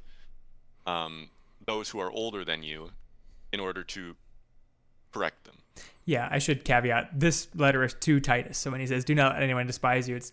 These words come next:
Speaker 2: to the older man, to Titus. And so this is a, specifically, this is encouragement to older men who have experience and qualifications of an elder to speak confidently to those under them. I agree with you and with Scripture, Theodore, that the younger men should, when,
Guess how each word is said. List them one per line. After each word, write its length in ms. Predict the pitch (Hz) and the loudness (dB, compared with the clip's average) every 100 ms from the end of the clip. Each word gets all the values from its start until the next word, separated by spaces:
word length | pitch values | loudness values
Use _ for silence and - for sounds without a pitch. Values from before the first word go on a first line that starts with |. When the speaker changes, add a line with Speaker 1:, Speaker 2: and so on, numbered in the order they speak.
| - | -6
Speaker 2:
to 100 | 131 | -4
the 220 | 127 123 | 0 4
older 260 | 123 117 | 4 4
man, 280 | 117 107 147 | 0 -4 -6
to 100 | 143 | -2
Titus. 400 | 139 131 - - - - - | 0 0 -2 -8 -14 -20 -12
And 120 | - 123 | -8 -6
so 300 | 131 131 - - - | -6 -6 -6 -10 -4
this 140 | - 147 | 0 2
is 120 | 135 | 2
a, 160 | 127 131 - - - - - - _ _ _ | 0 -4 -14 -18 -20 -20 -20 -20 _ _ _
specifically, 540 | - - 196 196 165 139 | -6 2 4 6 8 6
this 140 | 120 | 6
is 100 | 123 | 0
encouragement 500 | 123 120 123 120 120 | -2 2 4 4 0
to 80 | - | -6
older 520 | - 127 123 117 113 - - - | -2 0 4 4 2 -2 -12 0
men 260 | 123 117 | 2 2
who 60 | 117 | 0
have 100 | 113 | -2
experience 600 | 117 - 185 165 147 139 | -2 4 6 6 2 -2
and 80 | 117 | -2
qualifications 580 | 117 - 131 123 135 | -4 0 0 0 -2
of 60 | 123 | -2
an 100 | 120 | -2
elder 260 | 120 123 120 | 0 2 0
to 100 | 127 | -2
speak 300 | - - - | -2 -2 0
confidently 540 | - 123 123 - - | 0 0 0 -4 -8
to 240 | - - 143 - - | -8 -8 -10 -10 -8
those 180 | - 120 | -6 -6
under 200 | - - | -8 -8
them. 100 | - | 2
I 100 | 139 | 4
agree 240 | 131 120 | 6 6
with 280 | 117 123 117 | 4 2 2
you 180 | 139 127 | 6 6
and 80 | 113 | 4
with 120 | 113 | 2
Scripture, 360 | - 123 - 117 | 0 2 4 2
Theodore, 380 | 123 120 - | 2 -2 0
that 140 | 120 127 | 0 2
the 80 | 139 | 6
younger 260 | 156 143 | 8 6
men 240 | 135 123 123 - - | 4 2 -2 -10 -18
should, 320 | - 123 117 151 | -6 -4 -2 4
when, 160 | 175 | 4